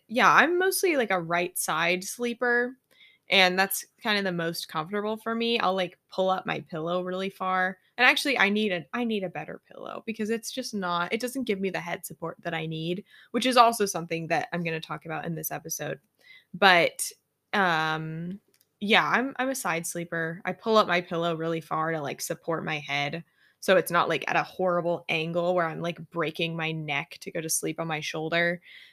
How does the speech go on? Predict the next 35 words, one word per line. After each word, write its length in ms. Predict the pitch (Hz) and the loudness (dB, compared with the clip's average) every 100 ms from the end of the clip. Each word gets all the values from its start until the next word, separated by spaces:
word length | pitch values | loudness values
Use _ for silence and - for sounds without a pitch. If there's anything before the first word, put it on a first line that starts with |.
| _ | _
Um, 520 | 190 175 160 156 156 160 - | 2 4 4 0 -4 -8 2
and 100 | 240 | 6
I 80 | 285 | 8
also 300 | 285 311 392 | 6 2 2
sleep 320 | - 240 240 | 4 0 0
on 80 | 294 | 2
my 100 | 160 | 0
stomach 420 | 160 165 156 - | 0 -2 -2 -4
quite 220 | - 160 | -2 -2
a 80 | 151 | -2
lot, 240 | 151 - - | -2 -2 -2
actually. 640 | - 175 - - 92 - - _ - _ - | -4 -6 -8 -4 -4 -4 -10 _ -20 _ 4
And, 560 | 170 160 156 156 160 - _ _ _ | 6 6 2 0 -6 -8 _ _ _
uh, 240 | 185 170 165 | -4 -2 -2
according 420 | 208 - 294 311 | -6 0 0 2
to 120 | 269 - | 0 2
all 220 | 196 202 | 4 4
the 140 | 170 | 0
research 400 | 165 175 185 185 | -2 -4 -4 -6
that 160 | 202 190 | -2 -2
I 60 | |
did 200 | 190 196 | 0 -2
for 80 | 196 | -2
this 220 | 196 196 | -4 -2
episode, 480 | 190 196 190 190 185 | -4 -4 -4 -2 -2
that's 240 | 170 160 - | -4 -6 -12
bad. 480 | 156 131 147 208 320 | -14 -6 -4 2 2
<laughs> 40 | 311 262 277 - 269 _ _ _ - 523 453 381 262 | 4 6 4 2 -12 _ _ _ -8 -4 -4 -6 -8
But 400 | 196 202 190 190 - | 0 4 4 2 2
it's 200 | 277 - | 0 0
comfortable 580 | - 311 392 392 254 240 | -8 -6 0 2 4 2
for 220 | 226 190 | 2 0
me, 320 | 196 180 170 | 0 -2 -2
and, 180 | 185 208 | -2 -2
like, 380 | 214 202 - | 0 0 -4